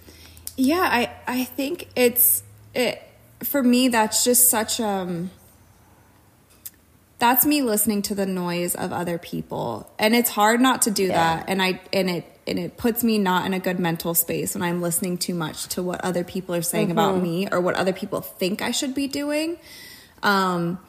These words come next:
Speaker 1: and I'm not saying it's, like, it would, I've done shows for E S P N. I've done a live broadcast with N B A T V.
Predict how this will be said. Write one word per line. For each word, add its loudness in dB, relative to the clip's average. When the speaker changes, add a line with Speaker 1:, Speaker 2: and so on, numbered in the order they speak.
Speaker 1:
and 4
I'm 8
not 6
saying 4
it's, 0
like, 0
it 4
would, 2
I've 2
done 2
shows -2
for -4
E 0
S -2
P -6
N. 0
I've -2
done 2
a 0
live 0
broadcast -4
with -2
N -2
B 0
A 0
T -6
V. -4